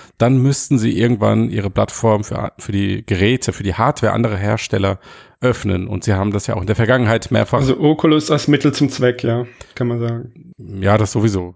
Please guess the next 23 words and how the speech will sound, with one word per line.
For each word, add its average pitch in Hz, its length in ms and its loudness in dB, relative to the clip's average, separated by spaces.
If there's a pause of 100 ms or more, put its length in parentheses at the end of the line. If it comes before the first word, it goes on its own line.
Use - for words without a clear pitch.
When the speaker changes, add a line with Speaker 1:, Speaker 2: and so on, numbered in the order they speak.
(140)
Speaker 1:
Aber 104 320 0
also 113 200 4
ich 127 140 0
meine, 120 160 2
sie 104 80 2
haben 131 120 2
ja 120 60 4
auch 107 100 2
in 113 60 4
der 110 80 2
Vergangenheit 107 480 0
mehrfach 107 280 0
angekündigt, 104 580 0
dass 110 140 -2
sie 98 180 0 (380)
das - 180 -2
tun 147 320 4
wollen 98 340 4
und 95 360 -4
ihre 98 240 -4
Plattform 107 360 -2
öffnen 117 380 0
wollen. 117 320 2